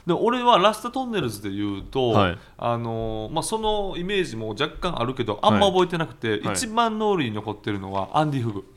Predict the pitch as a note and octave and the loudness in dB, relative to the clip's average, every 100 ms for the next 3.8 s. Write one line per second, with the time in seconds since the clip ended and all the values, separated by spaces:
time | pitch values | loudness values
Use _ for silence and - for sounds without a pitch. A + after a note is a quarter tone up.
0 | _ - - D#3 F3 F3 C#3+ E2+ - F#3+ | _ -14 0 2 4 4 2 -2 0 2
1 | F#3+ F#3+ F#3 F3 C#3 C#3 D#3 D#3 C#3+ C#3 | 2 0 0 -2 -2 0 0 0 0 2
2 | C#3 C#3+ E3 C3+ C3 C3+ B2 C#3 D#3 F3+ | 0 0 -2 0 2 2 0 -2 0 0
3 | E3+ E3+ D3 A2+ G#2 A#2 D3 F#2 | -2 -4 -2 -2 -2 2 2 2